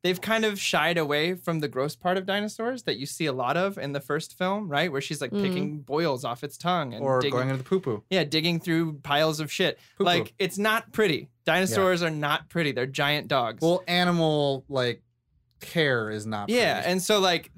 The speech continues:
Speaker 1: that, that whole scene where he gets all the spit on his face, like, I loved that. It, it waking up and having to dive through, like, those are the little moments that make me go, like, "Oh, yeah, I love Jurassic Park. I love these movies." Like,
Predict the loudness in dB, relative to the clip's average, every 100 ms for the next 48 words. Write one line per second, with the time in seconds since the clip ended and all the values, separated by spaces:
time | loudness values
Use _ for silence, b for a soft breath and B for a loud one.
0 | -8 -2 0 0 0 0 2 0 0 0
1 | 0 -2 -2 -2 -2 -4 -4 -4 -2 0
2 | -2 -4 -2 0 -2 -4 -6 -6 -2 -2
3 | -2 -4 -2 -2 -2 -6 -6 -6 -4 -2
4 | -2 -2 -2 -2 -2 -4 -6 -4 -4 -4
5 | -6 -4 -4 -6 -8 -6 -6 -4 -2 -2
6 | -4 -4 -2 -4 -6 -10 -8 -8 -8 -8
7 | -10 -10 -12 _ _ _ _ -4 -2 -2
8 | -4 -4 -6 -10 -8 -6 -6 -4 -4 -6
9 | -10 -14 -14 -10 -6 -2 -2 -2 -4 -4
10 | -4 -2 0 0 0